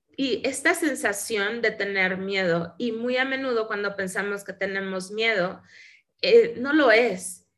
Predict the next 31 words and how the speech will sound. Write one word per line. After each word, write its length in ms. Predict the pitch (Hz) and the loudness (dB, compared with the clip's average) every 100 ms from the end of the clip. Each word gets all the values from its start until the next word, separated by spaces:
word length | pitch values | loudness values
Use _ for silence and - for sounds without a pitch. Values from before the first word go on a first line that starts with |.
| _ | _
Hemos 340 | 247 269 294 | -4 -2 0
malinterpretado 1080 | 285 262 247 240 214 202 190 196 202 202 - | 2 0 -2 -4 -2 -2 0 2 2 2 0
eso 520 | 226 285 - 226 202 - | 0 -2 -2 -4 -6 -4
por 200 | 214 202 | 0 0
entusiasmo. 640 | 202 214 208 214 220 196 | -2 -8 -4 -4 -2 -6
Es 100 | 190 | -2
algo 240 | 220 233 | -2 0
que, 180 | 226 - | 0 0
uh, 320 | - 587 196 180 | 4 4 2 -2
no 160 | 214 214 | -4 -2
sabía 520 | 247 233 220 214 220 | 2 2 4 2 0
que 280 | 214 190 196 | -2 0 -2
eso 180 | 196 | -6
estaba 280 | 196 202 196 | -8 0 2
allá 180 | 185 180 | 2 0
afuera. 440 | 180 220 180 180 - - - - | 0 0 0 -2 -16 -20 -20 -6
Y 480 | 277 285 262 - - _ _ _ _ _ | 0 2 0 -4 -14 _ _ _ _ _
el 400 | - - 214 254 | -14 -2 2 4
otro 200 | 247 277 | 4 4
día 160 | 262 262 | 4 4
fui 120 | 277 | 2
a 40 | |
nadar 400 | 247 233 226 226 | 2 4 4 2
con 220 | 233 220 220 | -4 -6 -2
ballenas 720 | 208 202 208 185 175 180 - - | 0 0 0 0 0 -2 -14 -6
y 180 | 240 | 4
estábamos 720 | 214 202 - 254 302 254 226 226 | 4 4 2 4 4 2 -2 -4
en 220 | 202 202 | -4 0
el 160 | 190 190 | 0 4
mar 200 | 202 196 | 4 4
azul 460 | 190 190 175 180 | 2 0 -2 -4